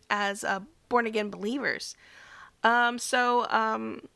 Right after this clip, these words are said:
I really encourage you to go through the book of Genesis, read about Abraham, read about the faith that he had in God. And yes, there were times that he made mistakes. He's human. But, uh, read about the faith. The one thing that never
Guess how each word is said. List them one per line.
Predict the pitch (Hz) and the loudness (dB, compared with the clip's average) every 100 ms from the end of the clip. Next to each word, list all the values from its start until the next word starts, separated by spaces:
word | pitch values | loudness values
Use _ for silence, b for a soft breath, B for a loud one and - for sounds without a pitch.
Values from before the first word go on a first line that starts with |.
| _ _ - | _ _ 6
I | 320 | 6
really | 381 359 339 | 6 4 0
encourage | 320 294 285 262 | 4 2 2 -4
you | 247 | -4
to | |
go | 240 247 | 0 0
through | 262 269 | 0 -4
the | |
book | 247 254 | -4 -4
of | 254 | -2
Genesis, | 247 240 247 226 226 233 | 0 0 -2 0 0 -2
read | 226 240 | -4 0
about | 262 240 - | 4 4 2
Abraham, | 233 233 240 233 220 226 | -2 -2 0 0 0 0
read | 262 | 0
about | 277 254 - | 2 2 2
the | - | -10
faith | - 240 - | -2 -2 0
that | - | -4
he | - 262 262 | -6 -6 2
had | 233 247 | 4 4
in | 254 247 | 0 0
God. | 226 202 208 214 - B B B | 2 2 2 -2 -10 B B B
And | 262 | 2
yes, | 277 339 - | 4 2 2
there | 277 | 2
were | 262 | 2
times | - 262 277 | 2 2 2
that | - | -4
he | - 277 | -6 -2
made | 269 262 | 0 0
mistakes. | 254 - 277 330 - | -4 0 0 0 -2
He's | 349 | -2
human. | - 330 294 - - B B B B | 0 -2 0 -4 -8 B B B B
But, | 208 247 240 247 240 - | -2 4 4 2 -4 -2
uh, | 233 233 233 226 269 | 2 4 2 -2 -2
read | 330 392 | 0 2
about | 330 269 - | 4 2 2
the | - | -6
faith. | - 196 226 208 | -4 0 0 0
The | 240 240 | 2 2
one | 233 294 381 | 4 4 4
thing | 392 339 339 | 2 2 4
that | 269 - | 2 2
never | 247 254 254 269 294 302 320 | 2 6 4 4 0 0 -4